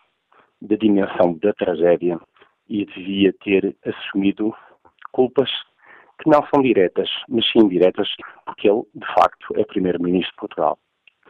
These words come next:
Mas vamos tentar perceber as coisas. Porquê que aconteceram estes incêndios? Foi por causa deste governo que está lá há dois anos? É claro que não. Toda a gente sensata entenderá que não.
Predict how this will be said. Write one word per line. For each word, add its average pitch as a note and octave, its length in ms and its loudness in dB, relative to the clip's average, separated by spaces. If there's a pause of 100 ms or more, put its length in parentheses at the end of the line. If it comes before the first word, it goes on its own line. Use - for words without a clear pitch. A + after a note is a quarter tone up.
(380)
Mas C#3+ 160 2
vamos D#3 300 2
tentar A#2+ 260 2
perceber - 420 -4
as - 140 -8
coisas. F2 380 -10 (1040)
Porquê D#3 280 -2
que C#3+ 120 2
aconteceram G#2 580 0
estes - 240 -10
incêndios? F#2+ 600 -12 (680)
Foi G#2+ 100 0
por - 220 -8
causa A2 440 2 (440)
deste A2 240 -2
governo F2+ 520 2
que - 60 -16
está - 160 -4
lá F2 140 4
há - 20 4
dois E2+ 260 -6
anos? G#2 300 2 (1000)
É D3 80 -2
claro D2 400 -6
que - 60 -6
não. E2 220 -6 (920)
Toda F#2 240 4
a F2+ 40 -2
gente E2+ 300 -6
sensata F#2+ 600 -2 (520)
entenderá G2+ 600 2
que - 160 -14
não. E2 200 -4